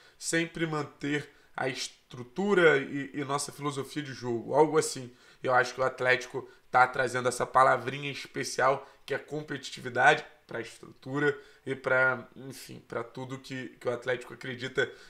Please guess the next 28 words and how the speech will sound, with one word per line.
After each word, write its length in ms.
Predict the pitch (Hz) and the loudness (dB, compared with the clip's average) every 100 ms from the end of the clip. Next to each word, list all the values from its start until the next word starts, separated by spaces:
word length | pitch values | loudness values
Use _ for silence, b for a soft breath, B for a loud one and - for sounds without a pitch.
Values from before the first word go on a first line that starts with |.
| - | -10
ser 140 | - | 0
o 100 | 143 | 0
mais 240 | 135 147 - | 2 -2 -2
correto 560 | 143 131 127 127 120 B B - | 0 4 4 4 -2 B B -4
nessa 380 | 135 131 143 127 | 0 2 2 2
reta 380 | 127 131 135 | 2 0 -2
final 440 | 127 135 123 123 B B _ | -6 -2 0 0 B B _
de 160 | 139 135 | -12 -8
temporada. 580 | 135 123 - 120 - | -6 -2 0 0 -2
Então 200 | 151 226 | 0 2
eu 40 | 214 | 4
vou 100 | 220 | 4
trazer 260 | 196 185 185 | 4 2 2
alguns 320 | 175 185 143 | -2 -4 -2
números 420 | 165 170 185 185 B B | 0 2 2 -2 B B
que, 240 | - 165 156 | -6 -4 -4
que 180 | - 156 | -6 0
falam 260 | 151 151 | 4 4
um 40 | 156 | 2
pouquinho 440 | 147 139 147 143 | -4 -6 -8 -8
sobre, 500 | 135 143 139 139 127 | -4 -2 0 -2 -2
sobre 300 | - 135 131 | -4 -4 -2
essa 160 | 127 123 | -4 -6
competitividade, 920 | 131 123 127 - 123 123 127 135 131 B B B | -8 -8 -10 -12 -10 2 4 4 0 B B B
depois 380 | 135 135 131 120 | -6 -4 -4 -4
a 60 | |
gente 260 | 123 127 - | -4 -6 -8
parte 480 | - 120 - - | 0 0 0 -8